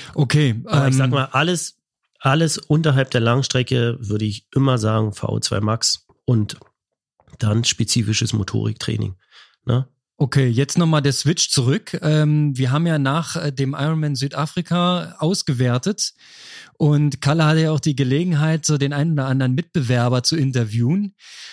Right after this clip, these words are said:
Speaker 1: Und eine Aussage, die haben wir schon mehrfach thematisiert, da sind wir hängen geblieben drauf, von, vom Rasmus Svenningsen. Er sagte, die letzten sechs Monate hat er keine High-Intensity-Sachen gemacht, sondern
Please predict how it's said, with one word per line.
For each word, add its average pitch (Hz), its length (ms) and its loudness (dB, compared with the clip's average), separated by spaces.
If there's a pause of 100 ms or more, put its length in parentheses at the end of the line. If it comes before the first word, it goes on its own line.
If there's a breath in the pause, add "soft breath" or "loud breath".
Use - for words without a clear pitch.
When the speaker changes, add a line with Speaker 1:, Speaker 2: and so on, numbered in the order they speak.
(200 loud breath)
Speaker 1:
Und 143 240 2
eine 165 260 2
Aussage, 151 760 2
die 131 220 0
haben 135 60 0
wir 151 80 0
schon 139 160 0
mehrfach 139 300 0
thematisiert, 135 600 0
da 135 60 -4
sind 127 100 -2
wir 127 80 0
hängen 131 260 0
geblieben 127 400 -2
drauf, 123 340 -2
von, 131 420 0
vom 135 220 -2
Rasmus 143 500 0
Svenningsen. 143 720 0 (720 loud breath)
Er 190 160 4
sagte, 170 340 2
die 139 140 2
letzten 139 360 0
sechs 127 280 0
Monate 123 360 2
hat 117 120 2
er 117 80 0
keine 131 720 0
High-Intensity-Sachen 123 1300 -2
gemacht, 117 340 -4
sondern 120 420 0